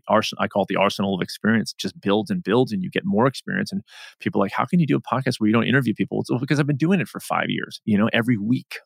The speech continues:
almost without fail, you know?" And so it's a lot of hours and a lot of time and a lot of thinking that's applied to that. And it, it, and it pays off over time.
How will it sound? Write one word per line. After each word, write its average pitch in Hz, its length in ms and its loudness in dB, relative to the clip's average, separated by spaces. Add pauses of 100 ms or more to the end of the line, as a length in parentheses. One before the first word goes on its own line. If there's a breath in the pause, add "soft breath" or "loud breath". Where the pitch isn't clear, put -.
almost 101 380 0
without 101 340 0
fail, 110 360 2
you 101 120 -2
know?" 98 140 0
And 101 140 0
so 104 160 0
it's 104 220 -2
a 101 40 -4
lot 98 320 2
of - 80 -4
hours 98 380 0
and 101 80 -2
a 92 40 -2
lot 92 200 0
of 95 100 -6
time 98 300 -2
and 107 80 -2
a 90 60 -8
lot 92 180 2
of 98 80 -6
thinking 110 500 -2
that's 92 180 -4
applied - 420 0
to - 80 -10
that. - 240 -14
And - 140 -8
it, 101 160 -8
it, 98 220 -6 (180)
and 101 80 -2
it - 80 -8
pays 98 240 0
off 92 180 -2
over 92 180 -6
time. 117 320 -10